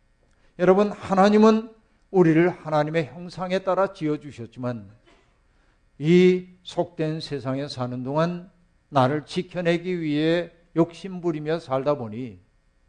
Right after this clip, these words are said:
우리는 불투명한 존재가 되었고 사람들은 우리를 보며 하나님을 보지 못한다고 말하고 있어요.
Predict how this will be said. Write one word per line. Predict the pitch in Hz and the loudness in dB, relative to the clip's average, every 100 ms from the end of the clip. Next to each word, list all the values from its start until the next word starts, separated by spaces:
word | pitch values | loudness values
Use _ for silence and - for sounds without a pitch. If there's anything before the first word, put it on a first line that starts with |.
| _ _ _ | _ _ _
우리는 | 156 127 135 165 165 | -6 -4 -4 -6 -8
불투명한 | - 180 - 185 180 185 196 | -10 -10 -10 -4 0 0 -2
존재가 | 190 175 147 156 170 | -6 -8 -2 0 0
되었고 | 151 151 - 190 196 175 _ _ _ _ | -2 -6 -8 -12 -12 -16 _ _ _ _
사람들은 | - - 165 175 185 202 214 | -4 4 6 6 4 0 0
우리를 | 208 202 185 190 202 | -2 -2 0 0 0
보며 | 160 156 156 180 185 _ _ | -4 -6 -2 -2 -4 _ _
하나님을 | - 151 160 190 185 170 135 147 165 | -14 -6 -2 -2 -4 -8 -6 -8 -8
보지 | - 131 127 | -12 -14 -12
못한다고 | 156 170 139 143 135 131 156 | -12 -10 -10 -8 -6 -6 -4
말하고 | 135 117 117 117 | -6 -6 -8 -12
있어요. | - 101 85 | -18 -20 -20